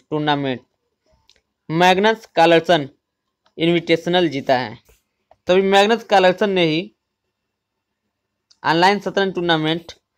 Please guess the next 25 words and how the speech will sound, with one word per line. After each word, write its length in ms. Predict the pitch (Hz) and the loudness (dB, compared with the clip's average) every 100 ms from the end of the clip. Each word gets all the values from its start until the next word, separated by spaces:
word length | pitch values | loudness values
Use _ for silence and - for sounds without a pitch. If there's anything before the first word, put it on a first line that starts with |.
| _ _ 147 | _ _ -2
मैग्नस 420 | 165 175 170 - | 0 2 0 0
कार्लसन 420 | 165 165 165 180 | 2 2 0 -6
इनविटेशनल 640 | - 160 147 147 160 165 | -6 -6 -4 -6 -4 -6
जीता 240 | 160 160 165 | -6 -4 -4
है। 300 | 180 - _ - - | -4 -12 _ -20 -10
यह 60 | 147 | -8
शतरंज 380 | 151 151 165 160 | -8 -6 -6 -2
चैंपियन 440 | 147 147 170 170 | -4 -4 -4 -4
है, 100 | 190 | -4
विश्व 320 | 165 165 165 | -8 -10 -10
चैंपियन 440 | 156 156 151 165 175 | -10 -12 -8 -6 -6
है। 120 | 214 _ _ _ _ _ _ - - 147 | -10 _ _ _ _ _ _ -20 -12 -10
विश्वनाथन 460 | 147 156 156 170 | -2 0 0 0
आनंद 240 | 160 170 175 | 0 0 -2
भी 60 | |
विश्व 240 | 160 160 165 | -4 -8 -6
चैंपियन 400 | 160 151 165 156 | -8 -6 -6 -4
रह 80 | |
चुके 200 | 156 156 | -4 -6
हैं, 120 | 175 156 | -8 -6
जो 100 | 139 | -8
अपने 200 | 151 151 | -6 -8
भारतीय 500 | 135 135 131 175 185 - - _ | -2 -2 -2 -8 -10 -16 -20 _
खिलाड़ी 300 | 160 151 160 | -2 0 0
हैं। 180 | 180 | -4